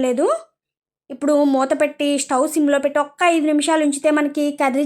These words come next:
చక్కగా రెడీ అయిపోతుంది. ఇదిగో చూసారా ఎంత బాగుందో, కర్రీ అయితే చక్కగా రెడీ అయిపోయింది. ఇక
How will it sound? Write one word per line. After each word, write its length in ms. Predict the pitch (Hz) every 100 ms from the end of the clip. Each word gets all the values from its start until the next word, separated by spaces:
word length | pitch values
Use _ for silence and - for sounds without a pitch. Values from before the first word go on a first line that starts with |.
| 294
చక్కగా 340 | 277 277 339 403
రెడీ 180 | 262 262
అయిపోతుంది. 540 | 262 262 254 254 247 392 659 - _ _ _ _ _ _ _ _ _ _ _ _ - -
ఇదిగో 180 | 277 285 285
చూసారా 280 | 285 285 381
ఎంత 140 | 285 277 269
బాగుందో, 340 | 262 262 359 494
కర్రీ 260 | 302 254 269 262
అయితే 160 | 262 269
చక్కగా 320 | 262 254 262 269
రెడీ 180 | 247 240 254
అయిపోయింది. 520 | 247 254 247 240 381 659 - _ _ _ _ _ _ _ _ - 277
ఇక 160 | 285